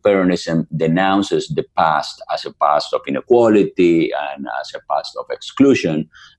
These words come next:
is both a reality, but also strong and very effective rhetorical effect, creating a new political situation in which the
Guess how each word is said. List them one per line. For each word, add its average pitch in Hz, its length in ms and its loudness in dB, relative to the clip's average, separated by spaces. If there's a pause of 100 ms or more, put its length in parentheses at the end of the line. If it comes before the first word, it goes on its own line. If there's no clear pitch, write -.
(120)
is 87 220 4
both 104 500 4
a 92 80 4
reality, 98 880 2
but 87 200 2
also 95 580 2
strong 127 500 2
and 85 220 -2
very 95 340 2
effective - 760 -4 (280)
rhetorical 80 960 0
effect, 71 600 -4
creating 101 520 4
a 85 40 -2
new 92 220 2
political 82 400 -2
situation 85 460 0
in 78 100 -2
which 90 200 0
the 85 160 0